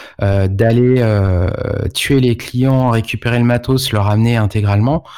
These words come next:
ça c'est le, le, je dirais l'optique de base, mais dans le livre de base, on propose aussi la, la, la, la possibilité, parce qu'il y a d'autres services qui peuvent être intéressés,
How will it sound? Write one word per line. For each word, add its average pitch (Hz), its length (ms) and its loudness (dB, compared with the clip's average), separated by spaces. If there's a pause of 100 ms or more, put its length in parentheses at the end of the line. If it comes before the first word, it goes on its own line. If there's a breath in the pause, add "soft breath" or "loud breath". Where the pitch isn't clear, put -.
(180 loud breath)
ça 120 140 -2
c'est 110 160 -2
le, 98 220 2
le, 90 280 -2
je 95 60 -2
dirais 107 180 -2
l'optique 110 300 -4
de 104 80 0
base, 147 300 0
mais 104 100 0
dans 101 400 -2
le 117 60 2
livre 113 160 -2
de 113 80 0
base, 135 260 0
on 110 140 0
propose 110 340 -6
aussi 110 240 -4
la, 101 240 0
la, 98 220 -4
la, - 180 -8
la 92 140 -6
possibilité, 107 580 -4
parce 113 160 -8
qu'il 104 160 -6
y - 20 0
a 98 60 0
d'autres 110 220 -4
services 120 300 -4
qui - 100 -16
peuvent 107 160 -4
être 110 160 -2
intéressés, 113 500 -4